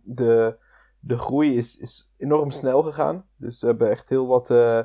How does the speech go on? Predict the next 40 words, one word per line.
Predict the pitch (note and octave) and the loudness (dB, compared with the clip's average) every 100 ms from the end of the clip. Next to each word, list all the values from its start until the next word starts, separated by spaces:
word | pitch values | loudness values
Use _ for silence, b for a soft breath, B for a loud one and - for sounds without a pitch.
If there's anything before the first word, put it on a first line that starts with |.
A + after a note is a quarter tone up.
| b b b b | b b b b
promoties | - B2 C3 C#3+ C#3 - | -2 2 2 2 -2 -2
kort | - - | 0 0
achter | A#2+ - | -2 -6
elkaar, | B2 B2 A#2+ C#3 C#3 | -4 2 2 4 2
eh, | C3+ | 2
gehad. | C3 C3 - - | 2 0 0 -8
Eigenlijk | - A2 B2+ B2+ | -6 -4 -4 -8
sinds, | - C3+ C3+ C3 - b b b b _ | -2 0 0 -4 -14 b b b b _
als | - A2+ | -10 -10
ik | - | -6
hier | B2 | -6
kijk, | C3+ B2+ - | -2 -2 0
tweeduizend | C#3+ C3+ C3 C3 C3 A#2+ G#2 | 2 4 6 4 0 -6 0
dertien | C3 C#3 F3 B2+ | 2 2 0 -4
zit | B2 A#2+ | -4 -4
er | A#2+ - | -4 -6
gewoon | - A#2+ B2+ - | -4 -2 -2 -4
één | C#3 C#3+ | -4 -4
stijgende | C3 - C3+ C3+ C3+ A#2 | -6 0 2 2 2 0
lijn | A#2 A#2+ | 2 0
in | A#2 | -2
de | A2 | -6
prestaties. | - G#2+ - A2+ A2+ A2 C#3+ _ _ _ _ _ _ _ _ _ | -6 -8 -2 -2 -2 -6 -12 _ _ _ _ _ _ _ _ _
En, | - B2+ B2+ | -2 0 2
eh, | B2+ B2+ A#2+ A#2+ A#2+ _ _ | 4 6 6 4 0 _ _
nadat | B2 B2 B2 B2+ - | -4 0 0 -2 -6
ze | A#2 | -12
vorig | A#2+ B2 B2 | -2 0 0
jaar | C3 A2+ | 0 0
nog, | A2+ - | -2 -4
eh, | A#2+ | -4
in | A2 | -4
de | G#2+ | -6
middenmoot | G#2+ B2 A#2 G2+ - | -6 -4 -2 -2 -4
eindigden, | G2 G2+ - A#2 | -8 -8 -12 -10
staan | G#2+ A2+ | -6 -4
ze | |
op | A#2 G#2+ | -6 -8
dit | B2 | -6
moment, | C#3 A2+ A#2 C#3 | -4 -2 -4 -6